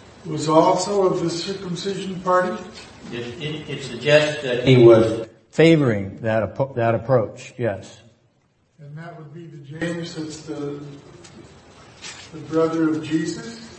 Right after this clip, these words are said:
Speaker 2: It could be the brother of Jesus, or it could be the bishop of Jerusalem, as he sometimes called the one who was in charge of that council of Jerusalem in Acts fifteen,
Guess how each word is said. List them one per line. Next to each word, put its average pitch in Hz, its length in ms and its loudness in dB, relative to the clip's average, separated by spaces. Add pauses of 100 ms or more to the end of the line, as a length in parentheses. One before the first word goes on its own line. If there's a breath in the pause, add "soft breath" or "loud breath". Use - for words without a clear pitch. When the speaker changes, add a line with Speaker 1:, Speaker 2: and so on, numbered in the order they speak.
Speaker 2:
It 127 240 0
could - 180 0
be 143 520 6
the - 120 -8
brother 151 360 8
of 147 100 0
Jesus, 151 340 0
or 131 120 -2
it 127 80 -4
could 127 200 -4
be 135 420 0
the 117 440 -2
bishop 135 360 -2 (200)
of 117 280 -2
Jerusalem, 120 500 0
as 113 120 -4
he 110 100 -6
sometimes 120 680 -4
called 120 280 2
the 110 80 -2
one 117 200 0
who 117 80 0
was 113 120 -2
in 107 140 -4
charge 123 280 0
of 113 120 -4
that 113 260 0
council 131 340 -2
of 104 100 -4
Jerusalem 110 440 -4
in 110 80 -2
Acts 110 200 -4
fifteen, 110 640 -4